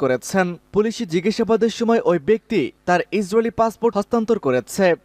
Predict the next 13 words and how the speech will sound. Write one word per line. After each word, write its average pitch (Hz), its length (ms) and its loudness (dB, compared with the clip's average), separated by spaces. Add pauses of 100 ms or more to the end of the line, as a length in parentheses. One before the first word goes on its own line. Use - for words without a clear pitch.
(140)
মালয়েশিয়ায় 220 540 2
পৌঁছানোর 214 500 2
পর 196 120 6 (260)
তিনি 180 180 0 (180)
অস্ত্রগুলোর 226 480 0 (160)
অর্ডার 220 300 2
দেন 233 120 2 (180)
এবং 175 120 0 (120)
ক্রিপ্টোকারেন্সিতে 226 800 0 (300)
সেগুলোর 226 360 2
মূল্য 233 240 0 (160)
পরিশোধ 190 280 -2 (100)
করেন। 170 200 2